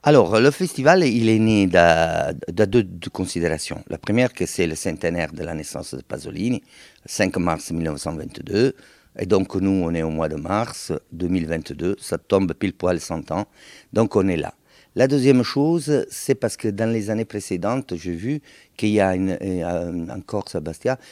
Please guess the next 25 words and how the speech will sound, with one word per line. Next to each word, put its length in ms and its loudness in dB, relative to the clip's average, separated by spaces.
il 60 -4
y 20 -2
a 20 2
une 120 0
vraie 260 2
attention 640 -2
au 80 -4
tra-, 360 -4
pour 200 -6
Pasolini. 880 -8
Euh, 480 -12
Frédéric 420 -8
Balbonio, 480 -4
il 120 -6
avait 160 -8
présenté 520 -8
plusieurs 360 -2
spectacles 800 -2
sur 140 -10
Pasolini. 760 0
Il 60 0
y 40 4
avait 180 2
eu 120 2
des 100 0